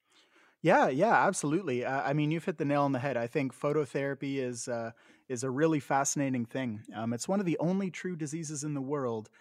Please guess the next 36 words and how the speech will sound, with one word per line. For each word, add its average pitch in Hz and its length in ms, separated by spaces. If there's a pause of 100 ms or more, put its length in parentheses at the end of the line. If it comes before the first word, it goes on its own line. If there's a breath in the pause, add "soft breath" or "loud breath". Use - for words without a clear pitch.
(220 soft breath)
that 127 180
you 156 160
can 123 280
treat 208 420 (240)
with 147 180
light. 131 440 (440 soft breath)
And 127 180
the, 123 140
the 127 160
idea 123 260
behind 139 320
that 135 160
is 120 80
that 120 160
U 131 180
V 135 180
rays 123 340
break 131 340
down 139 300
some 147 160
of 139 60
that 156 200
bilirubin 143 520
to - 100
make 110 180
it 113 80
a, 113 260
a 107 40
little 117 200
bit 113 140
easier 117 400
to 104 140
deal 175 200
with. 190 320
And, 117 320
uh, 120 200